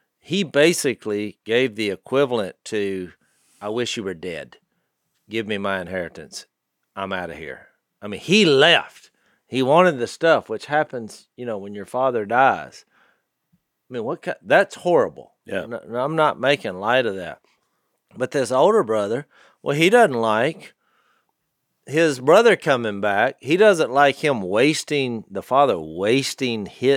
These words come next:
Speaker 1: in his mind, his money. And I'm like, they're both using the father for his stuff and his money rather than appreciating the father. And I think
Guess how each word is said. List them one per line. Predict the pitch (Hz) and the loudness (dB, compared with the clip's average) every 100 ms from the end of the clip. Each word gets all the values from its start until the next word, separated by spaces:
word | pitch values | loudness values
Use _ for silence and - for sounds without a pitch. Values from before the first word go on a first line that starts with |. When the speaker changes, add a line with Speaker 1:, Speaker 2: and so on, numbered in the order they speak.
| - | -2
Speaker 1:
in | 107 | -8
his | 113 160 | -4 -4
mind, | 127 104 98 90 | -4 -6 -6 -10
his | 101 139 110 | -4 -2 -2
money. | 98 120 151 110 85 _ - - _ _ | -6 -4 -4 -6 -12 _ -20 -20 _ _
And | - | -6
I'm | 143 143 | -4 0
like, | 139 120 - _ | 0 0 -6 _
they're | _ 143 | _ -2
both | 131 175 220 - | 0 0 0 -2
using | 120 143 202 165 139 117 117 113 _ _ _ _ _ _ _ | -8 -6 -6 -4 -4 -4 -10 -18 _ _ _ _ _ _ _
the | 101 | -18
father | - 147 190 131 107 95 _ | -6 -2 -2 -2 -8 -10 _
for | 120 | -8
his | 110 113 | -6 -10
stuff | - 151 165 147 | -10 -6 -6 -8
and | 107 98 | -12 -12
his | 92 | -14
money | 104 160 135 95 _ _ _ _ _ _ _ _ _ _ | -8 -8 -6 -10 _ _ _ _ _ _ _ _ _ _
rather | 104 151 165 156 | 0 2 2 0
than | 123 131 127 127 120 107 _ _ _ _ - | 0 0 2 0 -2 -8 _ _ _ _ -16
appreciating | - 151 156 - 123 117 113 | -6 -4 -4 0 2 2 -4
the | 104 | -6
father. | 131 160 147 95 | 2 2 4 0
And | 110 135 | 2 2
I | 160 | 2
think | 180 175 135 | 0 -4 -6